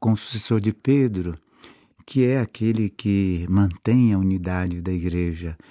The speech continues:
é a referência da unidade da igreja. E n-, nos sentimos muito à vontade com o Papa,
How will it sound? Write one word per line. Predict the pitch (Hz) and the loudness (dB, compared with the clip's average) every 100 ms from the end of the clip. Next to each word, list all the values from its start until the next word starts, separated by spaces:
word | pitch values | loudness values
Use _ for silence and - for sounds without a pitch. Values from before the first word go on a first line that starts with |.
| - - _ | -20 -20 _
é | - 92 | -4 -2
a | |
referência | 80 98 90 - 95 113 131 107 - - 85 | 0 0 0 0 2 4 4 0 -6 -8 -8
da | 85 | -4
unidade | 92 90 87 90 90 90 87 85 | -2 -2 -2 -4 -2 -2 -4 -6
da | 90 | -4
igreja. | 85 85 90 85 80 80 - _ _ - - - _ _ - | -4 -4 -4 -4 -6 -10 -12 _ _ -20 -20 -20 _ _ -10
E | 107 95 | -4 0
n-, | 92 95 | 2 2
nos | 98 98 | 2 2
sentimos | - 104 - 110 107 101 | 2 2 2 4 4 4
muito | 117 110 117 | 2 2 0
à | |
vontade | 107 117 101 - 101 98 92 90 | 0 0 -2 -4 -2 -2 -2 -6
com | 87 92 | -6 -6
o | 85 | -6
Papa, | - 104 104 95 - 85 | -6 -2 -2 -4 -8 -8